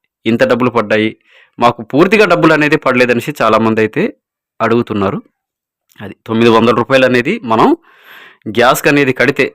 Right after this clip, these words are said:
మేము గ్యాస్‌కి అనేది కడితే మూడు వందల రూపాయలు అనేది సబ్సిడీ అయితే పడడం జరిగింది. ఇది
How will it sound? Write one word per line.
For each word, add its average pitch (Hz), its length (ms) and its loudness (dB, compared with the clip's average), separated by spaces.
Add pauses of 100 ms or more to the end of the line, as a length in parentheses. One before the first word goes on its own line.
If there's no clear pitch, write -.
(180)
మేము 143 320 2 (340)
గ్యాస్‌కి 131 360 0
అనేది 131 380 -2 (100)
కడితే 135 340 2 (180)
మూడు 127 220 2
వందల 120 240 2
రూపాయలు 156 300 0
అనేది 123 260 0
సబ్సిడీ 113 420 -4
అయితే 107 200 -2 (300)
పడడం 107 280 -2
జరిగింది. 101 440 -4 (400)
ఇది 98 160 -8